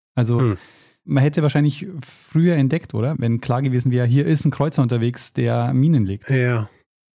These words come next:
Speaker 2: Also da spielen natürlich viele unterschiedliche Dinge zusammen. Vor allem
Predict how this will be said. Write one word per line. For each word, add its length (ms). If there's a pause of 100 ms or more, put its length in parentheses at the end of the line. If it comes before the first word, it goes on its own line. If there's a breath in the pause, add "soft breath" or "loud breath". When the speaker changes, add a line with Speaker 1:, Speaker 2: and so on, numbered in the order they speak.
(120)
Speaker 2:
Also 320
da 120
spielen 260
natürlich 360
viele 240
unterschiedliche 580
Dinge 260
zusammen. 380
Vor 180
allem 280